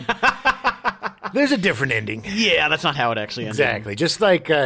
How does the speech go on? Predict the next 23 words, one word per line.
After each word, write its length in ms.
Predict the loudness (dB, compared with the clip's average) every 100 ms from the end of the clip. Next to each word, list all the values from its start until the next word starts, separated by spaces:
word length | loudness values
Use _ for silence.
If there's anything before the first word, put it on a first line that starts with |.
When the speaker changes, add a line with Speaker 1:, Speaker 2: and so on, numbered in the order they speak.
| 2 0
Speaker 2:
Inglourious 540 | -2 0 2 4 2
Basterds 720 | 0 0 0 -2 -4 -8 -8
didn't 240 | -10 -10 -8
end 180 | -8
with, 260 | -6 -6 -4
uh, 220 | -4 -4 -8
Speaker 1:
Uh, 260 | -6 -4 -4
with 120 | -2 0
Speaker 2:
the 160 | 2
Speaker 1:
Hitler 140 | 2 2
Speaker 2:
revenge 100 | 2
Speaker 1:
being 160 | 0 0
Speaker 2:
killing 160 | 0 0
of 120 | 0
Speaker 1:
murdered? 200 | 0 0
Speaker 2:
Hitler. 120 | -2
Speaker 1:
Yeah, 240 | -2 -4 -8 -12
yeah. 200 | -12 -12 -16 -20 -20 -16 -14
Speaker 2:
Uh, 400 | -12 -14 -4 2
read 120 | 4
a 40 |
Speaker 1:
Uh, 20 |
Speaker 2:
book. 320 | 6 4 0